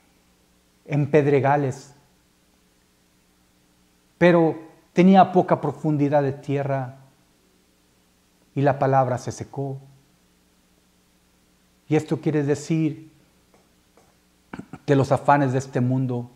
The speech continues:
las riquezas, hacen infructuosa la palabra. Dice que parte cayó entre los espinos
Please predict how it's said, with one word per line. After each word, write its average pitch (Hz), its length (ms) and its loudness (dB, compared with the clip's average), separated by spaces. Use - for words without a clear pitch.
las 123 160 0
riquezas, 117 720 -8
hacen 135 260 0
infructuosa 139 640 -4
la 117 140 -6
palabra. 110 520 -8
Dice 156 320 2
que 160 120 -2
parte 175 380 0
cayó 170 380 2
entre 160 240 -2
los 151 220 -2
espinos 160 680 -6